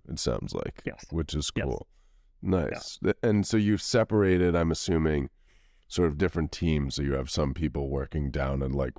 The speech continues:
Speaker 1: deep kernel level, like, manual memory management stuff on your own set of, like, primitives and Java and so on that you guys have developed.
Speaker 2: That's
Speaker 1: And then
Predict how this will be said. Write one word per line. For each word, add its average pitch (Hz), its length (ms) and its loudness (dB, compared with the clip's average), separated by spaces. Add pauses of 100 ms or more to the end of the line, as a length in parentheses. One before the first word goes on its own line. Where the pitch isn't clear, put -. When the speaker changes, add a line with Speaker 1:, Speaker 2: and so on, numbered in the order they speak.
(160)
Speaker 1:
deep 73 300 -4
kernel 71 400 -2
level, 67 380 -2
like, 65 240 -4
manual 71 400 0
memory 67 360 -2
management 65 520 -4
stuff - 520 -4 (560)
on 78 220 2
your 78 240 2
own 82 220 2
set 73 280 0
of, 65 140 -4
like, 67 300 -2
primitives 65 600 -2
and 64 200 -4
Java 64 440 -2
and 62 140 -4
so 62 200 -4
on 58 180 -4
that - 160 -8
you - 60 -12
guys 57 320 -4
have 50 180 -6
developed. - 640 -6
Speaker 2:
That's 117 220 -2
Speaker 1:
And 69 120 -2
then 57 220 -4